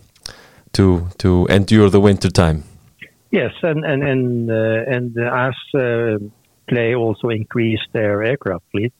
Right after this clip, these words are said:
Speaker 1: Mm-hmm.
Speaker 2: uh, you know, there are, uh, running costs, uh, not only on leasing and, and, uh, and crew and, and staff and all these things, but you have, uh,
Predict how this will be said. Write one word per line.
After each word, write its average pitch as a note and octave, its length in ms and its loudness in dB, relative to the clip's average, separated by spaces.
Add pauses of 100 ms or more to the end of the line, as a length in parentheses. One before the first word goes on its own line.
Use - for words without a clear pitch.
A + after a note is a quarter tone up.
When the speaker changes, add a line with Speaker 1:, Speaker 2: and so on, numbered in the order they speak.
(200)
Speaker 1:
Mm-hmm. F#2 400 4
Speaker 2:
uh, A2 220 0
you G#2 220 -2
know, A2+ 320 -2
there A2 280 -2
are, G#2+ 200 0
uh, G#2 220 -2
running A2 420 -2
costs, A2 280 -4 (280)
uh, A#2 160 -4
not B2+ 180 -2
only G2+ 340 -2
on G2+ 200 -2
leasing G#2+ 680 -2
and, G2+ 300 -4
and, G2+ 400 -6 (260)
uh, A2+ 60 -4
and F#2+ 720 -6
crew A#2 560 0
and, G#2+ 160 -4
and G2+ 480 -8
staff B2 360 -4
and G#2+ 100 -6
all G#2 80 -4
these G2+ 180 -4
things, C#3 300 -4
but A#2 120 -4 (800)
you A2+ 380 -4
have, A2 240 -2
uh, G#2+ 320 -2